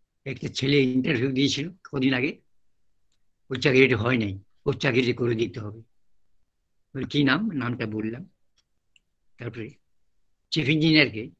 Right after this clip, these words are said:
phone করলো, phone করে আমাকে ওখানে পাঠালো, বললো, "আমি এক-, পাঠাচ্ছি একজনকে, বিশেষ মানুষ তিনি,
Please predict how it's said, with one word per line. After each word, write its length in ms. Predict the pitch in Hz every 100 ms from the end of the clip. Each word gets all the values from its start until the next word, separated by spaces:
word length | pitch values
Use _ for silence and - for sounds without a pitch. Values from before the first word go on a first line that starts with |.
| _
phone 140 | - 151 123
করলো, 260 | 104 101 117 _ _ _ _ _ _ _ _ _ _ _ -
phone 60 | 135
করে 140 | 135 143
আমাকে 220 | 143 147
ওখানে 300 | 127 147 135
পাঠালো, 340 | 120 120 101 107 _ _ 127
বললো, 200 | 131 135
"আমি 120 | 135 143
এক-, 200 | 143 - _
পাঠাচ্ছি 300 | 123 135 151 170
একজনকে, 360 | 143 156 135 285 - _ -
বিশেষ 280 | 120 147 135
মানুষ 240 | 131 139 -
তিনি, 180 | 143